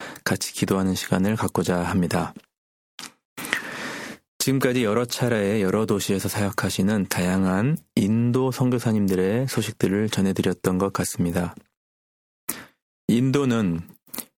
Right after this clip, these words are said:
현재 세상에서 가장 선교사들이 많이 가 있는 나라입니다.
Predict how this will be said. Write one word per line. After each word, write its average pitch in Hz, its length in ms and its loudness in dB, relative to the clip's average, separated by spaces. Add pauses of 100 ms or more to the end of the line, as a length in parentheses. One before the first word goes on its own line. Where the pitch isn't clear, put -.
(100)
현재 127 300 2
세상에서 139 500 0
가장 131 640 0
선교사들이 131 720 2
많이 98 440 2
가 104 160 2
있는 98 300 2
나라입니다. 87 720 0